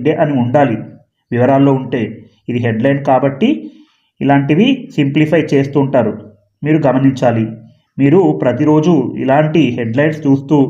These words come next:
వివరాలు చదువుతూ ఉంటే మీకే క్రమంగా అర్థమవుతూ ఉంటుంది. మీకు ఏమైనా సందేహం ఉంటే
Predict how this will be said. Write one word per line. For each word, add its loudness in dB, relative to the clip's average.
వివరాలు 2
చదువుతూ 0
ఉంటే 0
మీకే 0
క్రమంగా 2
అర్థమవుతూ 0
ఉంటుంది. -4
మీకు -2
ఏమైనా 2
సందేహం -2
ఉంటే -2